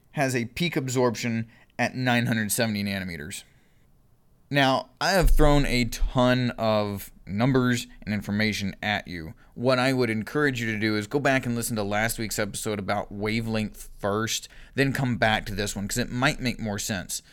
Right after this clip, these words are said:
But when we're talking about these factors of penetration, scattering, and absorption, you have to keep in mind what you're trying to accomplish in the tissues.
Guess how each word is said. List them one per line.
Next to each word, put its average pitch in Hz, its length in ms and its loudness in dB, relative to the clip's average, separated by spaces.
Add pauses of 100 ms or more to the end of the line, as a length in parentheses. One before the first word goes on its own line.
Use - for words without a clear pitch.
(320)
But 120 240 0
when 139 160 0
we're 120 140 0
talking 147 560 0
about 107 420 0 (180)
these 120 400 -4
factors 113 460 0
of 101 160 -2 (140)
penetration, 113 840 0 (140)
scattering, 110 720 0 (160)
and 101 140 -6
absorption, 98 720 -2 (240)
you 117 100 -2
have 120 220 0
to 147 80 -10
keep 156 240 -6
in 120 100 -2
mind 113 600 0 (480)
what 135 340 2
you're 151 140 0
trying 131 300 0
to 113 60 0
accomplish 101 480 -4
in 90 120 -6
the 92 40 -8
tissues. 92 560 -8